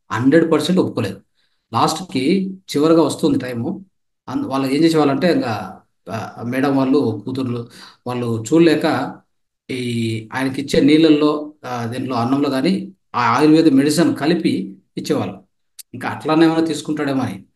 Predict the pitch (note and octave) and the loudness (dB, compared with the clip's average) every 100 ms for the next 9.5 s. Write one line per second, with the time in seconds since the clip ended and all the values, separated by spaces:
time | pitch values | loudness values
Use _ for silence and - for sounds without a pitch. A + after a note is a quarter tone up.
0 | _ _ B2 D#3 F3+ F3 E3 E3+ D#3 - | _ _ -2 2 4 4 4 2 0 -2
1 | C#3 C#3+ C#3+ A#2+ - G2+ F#2+ - _ _ | -2 0 -2 -4 -8 -10 -12 -16 _ _
2 | _ - C3 B2 C3+ D3+ D#3 C3 A2+ - | _ -12 -8 -2 0 2 0 -2 -4 -8
3 | G2+ F#2+ - _ _ _ A#2+ A#2+ A#2 A2+ | -10 -10 -16 _ _ _ -6 -2 0 0
4 | G#2+ - D3 D#3+ D#3+ D3 C3+ - G#2 C#3+ | -4 -2 2 2 0 -2 -2 -4 -4 -2
5 | C#3 A#2 B2+ D3+ E3 F3+ D#3 D3+ - D#3 | -2 -2 0 2 4 4 4 2 0 -2
6 | D3 F#3 C#3+ - D3+ B2 B2+ C3+ D3+ D#3 | 2 2 2 0 -2 -2 -4 0 0 0
7 | C#3+ C#3 G3 - - - - B2+ C3+ D3 | -2 -4 -4 -8 -12 -18 -6 -6 -4 -2
8 | D3 D#3 - G#3 F3 D#3 A#3 - - - | 0 0 2 2 4 4 2 0 -6 -2
9 | D#3 C#3+ B2 G#2 | 2 2 0 -6